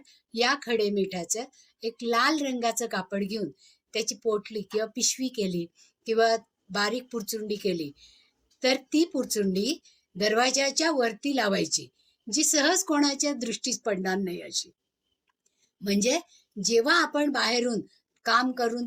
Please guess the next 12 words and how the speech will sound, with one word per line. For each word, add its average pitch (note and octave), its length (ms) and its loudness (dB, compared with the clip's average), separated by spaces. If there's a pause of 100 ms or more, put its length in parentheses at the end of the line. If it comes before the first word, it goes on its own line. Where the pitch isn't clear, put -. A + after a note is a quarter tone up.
थकून B3+ 360 -2
येऊ, G#3 280 2 (400)
त्यावेळेस B3+ 480 4
जी C#4 140 2
निगेटिव्ह C4 480 0
एनर्जी B3 400 -2
आपल्याबरोबर A3+ 680 -4
आणू, G#3 280 -8 (480)
ती D#4+ 160 6
एन-, A3+ 340 0
निगेटिव्ह G3 600 0
एनर्जी F3 400 -6